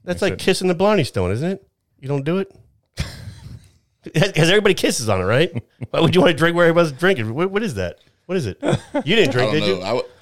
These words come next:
Speaker 3: I was like James over there. I was stuck in one base the entire time I was there.
Speaker 1: Shut up, really? That sucks. That really does. Where, where, the same in Nor-, North Carolina?
Speaker 3: No, I was in Camp Pendleton.
Speaker 1: Where's that?
Speaker 3: In California.
Speaker 1: Oh, well.
Speaker 3: Just, uh, north of San
Speaker 1: California.
Speaker 3: Diego.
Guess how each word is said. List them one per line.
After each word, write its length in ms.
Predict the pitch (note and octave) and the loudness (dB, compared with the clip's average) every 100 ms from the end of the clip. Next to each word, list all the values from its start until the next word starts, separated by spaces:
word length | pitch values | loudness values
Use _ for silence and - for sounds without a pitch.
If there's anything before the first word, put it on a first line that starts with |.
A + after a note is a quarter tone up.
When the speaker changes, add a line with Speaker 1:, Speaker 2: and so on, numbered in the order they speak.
| _ _ _ _ | _ _ _ _
Speaker 3:
I 80 | G#2+ | -6
was 180 | A2+ G2 | -6 -6
like 240 | F2+ F2 | -8 -10
James 340 | F#2 G#2 F2 | -12 -12 -12
over 140 | F#2 F2+ | -12 -12
there. 160 | F2+ | -14
I 40 | F#2+ | -14
was 160 | F#2+ | -16
stuck 220 | - F2+ F2+ | -16 -16 -14
in 120 | F2+ | -12
one 140 | F2+ | -12
base 320 | F2 F2 F2 | -14 -14 -16
the 100 | F2+ | -18
entire 320 | E2+ F2 F2 F2+ | -18 -16 -18 -16
time 200 | F#2 F2+ | -18 -16
I 60 | |
was 140 | F#2 - | -12 -12
there. 200 | - A#3 | -10 -10
Speaker 1:
Shut 100 | G#3 | -10
up, 140 | - | -8
really? 360 | C3 F#3 A#3 - _ _ _ _ _ F#2+ | -8 -6 -8 -10 _ _ _ _ _ -8
That 220 | F#2 - | -8 -8
sucks. 580 | - D2+ D2 - - _ _ _ _ - | -12 -10 -10 -12 -18 _ _ _ _ -8
That 120 | B3 | -4
really 160 | G3+ G#3 | 0 0
does. 140 | G#3 | 2
Where, 180 | F#3 F#3+ - D3+ | 0 -2 -8 -12
where, 240 | D#3 E3+ F3+ | -8 -6 -6
the 200 | B2+ C3 | -8 -6
same 220 | F3+ E3 | -6 -4
in 100 | D#3+ | -4
Nor-, 100 | E3 | -4
North 220 | D3 F3 - | -2 -4 -4
Carolina? 400 | F#3 G#3 A#3 A3+ _ _ _ | -6 -4 -6 -10 _ _ _
Speaker 3:
No, 100 | F2+ | -12
I 100 | F2 | -8
was 160 | G2+ G2+ | -6 -8
in 80 | F2 | -10
Camp 200 | E2+ E2+ | -12 -12
Pendleton. 360 | F2 D#2 F#2+ - _ _ | -14 -14 -18 -20 _ _
Speaker 1:
Where's 180 | C#3 C3+ | -12 -8
that? 240 | B2 F2 _ _ _ _ | -8 -10 _ _ _ _
Speaker 3:
In 200 | G#2 F#2+ F2 | -14 -12 -10
California. 480 | A2+ B2 C#3 G2+ - _ | -12 -12 -14 -16 -18 _
Speaker 1:
Oh, 280 | F#4+ F#4 F#2+ | -8 -4 -2
well. 140 | A#2 D#3+ | -2 -6
Speaker 3:
Just, 200 | A3 A#2+ | -10 -10
uh, 180 | G#2+ G#2 | -10 -10
north 160 | A2 | -6
of 160 | A#2+ C3 | -6 -6
San 120 | A#2 | -6
Speaker 1:
California. 160 | A#2 A#2+ | -6 -8
Speaker 3:
Diego. 140 | G2 | -14